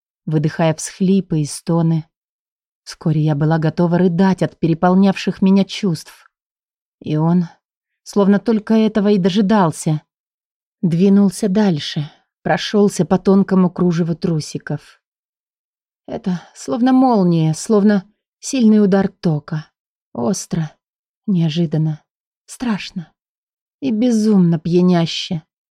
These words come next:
Ладонь мгновенно становится мокрой от моих соков, уже насквозь пропитавших ткань. В его глазах мелькает удовлетворение. Теперь он точно знает, как сильно я его хочу.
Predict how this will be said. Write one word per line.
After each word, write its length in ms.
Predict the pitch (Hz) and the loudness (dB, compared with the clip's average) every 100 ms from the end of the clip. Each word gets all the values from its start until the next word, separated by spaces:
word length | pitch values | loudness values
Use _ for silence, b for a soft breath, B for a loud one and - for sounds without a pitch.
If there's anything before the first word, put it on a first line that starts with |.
| _ _ _ _ _ - | _ _ _ _ _ -2
Ладонь 520 | 185 185 185 196 180 | 2 2 4 4 4
мгновенно 560 | 170 170 180 185 180 | 4 2 2 2 0
становится 560 | - 185 185 175 - 196 | -2 0 0 0 -2 2
мокрой 440 | 196 208 196 180 | 2 2 0 0
от 120 | 175 190 | 0 0
моих 260 | 185 180 | 0 -2
соков, 480 | - 226 208 175 _ _ _ _ _ - | -4 -4 -2 -6 _ _ _ _ _ -10
уже 220 | 214 220 | -6 -2
насквозь 520 | 202 - - 226 214 | -2 -2 -2 -2 -2
пропитавших 760 | - 175 180 - 165 - 180 - | -2 -2 -2 -2 -4 -2 -8 -10
ткань. 480 | - - 151 147 139 _ _ _ _ _ _ _ - | -16 -6 -2 -2 -6 _ _ _ _ _ _ _ -8
В 120 | 170 | -4
его 300 | 156 143 147 | -2 0 -2
глазах 520 | 143 147 147 160 - | 0 0 0 -4 -4
мелькает 500 | 170 151 - 175 160 | -4 -2 -2 -2 -2
удовлетворение. 1040 | 165 156 160 156 165 175 180 165 156 151 147 _ _ _ _ | -2 -2 -2 -4 -2 0 2 2 0 -2 -6 _ _ _ _
Теперь 340 | - 220 233 247 | -16 -6 -2 0
он 120 | 247 | -2
точно 540 | 226 185 180 - 185 165 | 0 0 0 -2 0 0
знает, 520 | 170 175 165 - _ _ _ _ _ | 0 0 -2 -6 _ _ _ _ _
как 220 | - 226 - | -14 -14 -14
сильно 500 | - 262 226 151 156 | -8 -2 0 0 0
я 200 | 160 165 | 2 0
его 140 | 165 | 0
хочу. 600 | - 185 - - 156 | -4 -6 -6 -6 -6